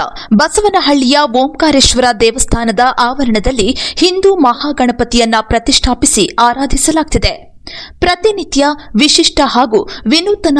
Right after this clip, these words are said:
ಸಾಂಸ್ಕೃತಿಕ ಕಾರ್ಯಕ್ರಮಗಳನ್ನು ಆಯೋಜನೆ ಮಾಡಲಾಗುತ್ತಿದ್ದು, ಎಲ್ಲರ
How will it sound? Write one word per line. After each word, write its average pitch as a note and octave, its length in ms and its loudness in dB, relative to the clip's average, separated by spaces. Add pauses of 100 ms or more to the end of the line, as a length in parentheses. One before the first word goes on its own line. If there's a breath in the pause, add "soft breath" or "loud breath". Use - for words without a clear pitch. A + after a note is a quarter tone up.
ಸಾಂಸ್ಕೃತಿಕ C4 760 0
ಕಾರ್ಯಕ್ರಮಗಳನ್ನು B3 920 0
ಆಯೋಜನೆ C4+ 640 0
ಮಾಡಲಾಗುತ್ತಿದ್ದು, A3 840 0 (260 loud breath)
ಎಲ್ಲರ D#4+ 420 0